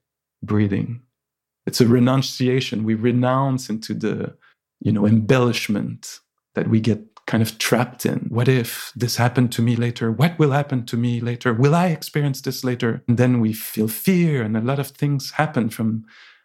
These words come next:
that construction. And in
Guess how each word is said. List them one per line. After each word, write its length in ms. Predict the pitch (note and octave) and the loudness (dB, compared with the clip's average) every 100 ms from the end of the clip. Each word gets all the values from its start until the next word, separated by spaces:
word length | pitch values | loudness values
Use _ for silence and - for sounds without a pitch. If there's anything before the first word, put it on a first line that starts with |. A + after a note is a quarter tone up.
| _ | _
that 380 | - A2 - - | 0 0 0 -4
construction. 840 | A#2+ A2 - C3+ - G2+ A#2+ A#2+ - _ _ _ _ _ | -2 0 0 -2 -2 -4 -4 -6 -12 _ _ _ _ _
And 240 | - A2 G#2+ | -2 2 4
in 560 | A2+ A#2 A2+ A2+ - | 4 4 2 0 -4